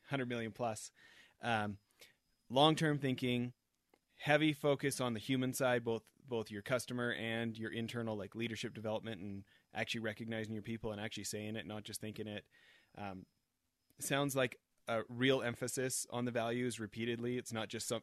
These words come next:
plaque on the wall. Um, what else would you close with as, um, you know, advice to other people who are, they're trying, you know, they wanna go for that hundred million dollar a year, hundred million dollar a year revenue number? What, what would you, what would you end with? What would you close off with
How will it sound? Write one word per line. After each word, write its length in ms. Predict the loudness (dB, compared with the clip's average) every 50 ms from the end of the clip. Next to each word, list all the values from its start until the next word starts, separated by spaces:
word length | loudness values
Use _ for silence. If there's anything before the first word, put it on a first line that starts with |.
| -6 -6
plaque 240 | -4 -4 -4 -2 -2
on 100 | -4 -2
the 60 | -2
wall. 360 | -2 -2 -2 -2 -4 -6 -8 -14 _ _ _ -20 -20 -20 -20 -20 _ _ -6
Um, 340 | -4 -2 -2 -2 -4 -6 -10 _ _ _ _ _ _ _ _ 4
what 140 | 6 6
else 160 | 6 6 4 2
would 120 | 0 0
you 80 | 0 0
close 320 | 4 4 6 6 6 2
with 200 | 0 -2 -2 0
as, 240 | 0 0 0 -2 -8 _ _ _ _ _ _ _ _ _ _
um, 380 | 0 0 0 0 -2 -4 -8 -10 _ _ _ _ _ _ _ _ _ _ _ _ _
you 60 | -2
know, 80 | 0 0
advice 440 | 0 0 2 4 6 6 6 4 2
to 160 | -2 0 2
other 180 | 2 2 2
people 320 | 0 0 -4 -4 -2 -4 -2
who 160 | 0 0 0
are, 220 | 2 2 0 -2 -4 -10 -6
they're 140 | -4 -4 -4
trying, 420 | -2 0 2 2 4 4 2 0 -2 _
you 100 | -4 -2
know, 140 | -2 -2 -2 2
they 160 | 4 4 4
wanna 220 | 6 4 2 2
go 140 | 2 2 0
for 100 | 0 0
that 220 | 0 0 0 0
hundred 240 | -2 -2 -2 0 0
million 300 | 0 -2 0 0 -2 0
dollar 260 | 0 0 0 0 0
a 40 | 0
year, 320 | 0 0 -2 -2 -4 -6 -10 _ _ _
hundred 240 | -2 -2 0 0 0
million 220 | -2 -2 -2 -2
dollar 280 | -2 -2 -2 0 -2 -2
a 40 | -2
year 180 | -2 -2 -2
revenue 360 | 0 -2 -2 -2 -2 -4 -4 -4
number? 360 | -4 -4 -4 -4 -6 -6 -8 -12 _ _ _ _ _ _ _ _ _ _ _ _
What, 200 | 0 0 0 0 2
what 220 | 4 4 4 4
would 120 | 4 2 2
you, 280 | 2 2 2 2 0 0
what 140 | -2 0 0
would 140 | 0 0 0
you 80 | 0
end 220 | 0 0 0 0 -2
with? 220 | -4 -4 -2 -2
What 120 | -2 0
would 140 | -2 -2 -2
you 60 | -4
close 280 | -6 -4 -4 -4 -4 -4
off 220 | -4 -4 -4 -6
with 200 | -6 -8 -8 -8